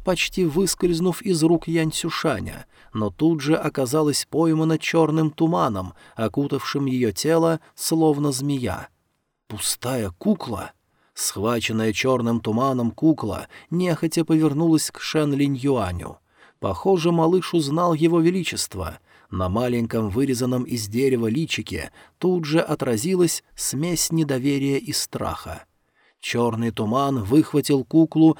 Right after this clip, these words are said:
из рук Янь Цюшаня и подвесил в воздухе. Шэн Линь Юань одарил ее долгим взглядом и осведомился: «Где твой хозяин?»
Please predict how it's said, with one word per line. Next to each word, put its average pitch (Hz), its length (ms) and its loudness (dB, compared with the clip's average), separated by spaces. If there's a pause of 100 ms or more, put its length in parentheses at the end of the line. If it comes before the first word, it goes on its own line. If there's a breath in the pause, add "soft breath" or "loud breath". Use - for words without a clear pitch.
(140 loud breath)
из 156 200 0
рук 156 280 6
Янь 147 280 0
Цюшаня 110 760 -2 (200 loud breath)
и 147 100 2
подвесил 151 680 2
в 135 40 -2
воздухе. 110 760 -2 (260)
Шэн 110 380 -2
Линь 110 220 0
Юань 135 440 0 (180 loud breath)
одарил 151 500 2
ее 156 280 4
долгим 139 440 2
взглядом 147 640 0 (180 soft breath)
и 175 120 0
осведомился: 147 1080 -2 (420)
«Где 110 400 0
твой 107 260 0
хозяин?» 101 600 -4